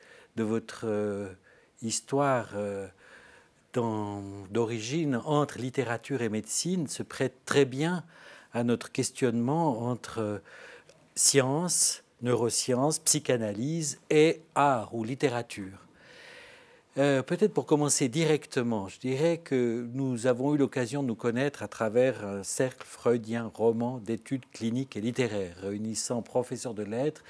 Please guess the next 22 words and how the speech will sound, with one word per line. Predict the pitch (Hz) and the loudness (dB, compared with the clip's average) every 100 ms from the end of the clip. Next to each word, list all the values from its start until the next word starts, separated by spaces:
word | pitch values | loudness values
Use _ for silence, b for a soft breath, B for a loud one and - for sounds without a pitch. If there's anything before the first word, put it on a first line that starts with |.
| B - | B -4
et | 151 | -2
psychanalystes | - 143 131 110 104 117 160 - - B B B B | 0 -2 -2 -2 -2 -2 -4 -6 -12 B B B B
autour | 135 127 - 151 170 180 135 | 0 0 0 0 2 2 0
de | 107 | 0
la | 113 107 | 0 2
recherche | 110 135 - 160 - - | 2 2 4 4 4 -4
en | 117 | -6
psychanalyse | - 123 110 107 107 147 160 - - | -2 0 2 0 -2 -2 -4 -4 -2
à | 156 | 2
partir | 156 139 - 180 170 | 4 2 -2 -2 0
de | 143 | 0
la | |
littérature. | 127 120 120 104 104 107 90 87 _ _ - | -2 -2 -4 -4 -8 -12 -12 -14 _ _ -12
Je | 101 113 101 98 B B - | -2 2 2 0 B B 2
ressortais | 127 120 135 - 143 | 4 6 6 8 8
une | 127 | 8
phrase | - 135 131 113 - | 6 6 6 6 0
fameuse | - 123 139 139 117 113 | 0 2 6 6 4 0
de | |
Freud | 104 - 131 120 110 104 98 B B B B | -6 0 4 4 4 -2 -6 B B B B
à | 113 | -4
Schnitzler | - 139 131 - 139 123 110 | -2 -2 0 2 6 6 4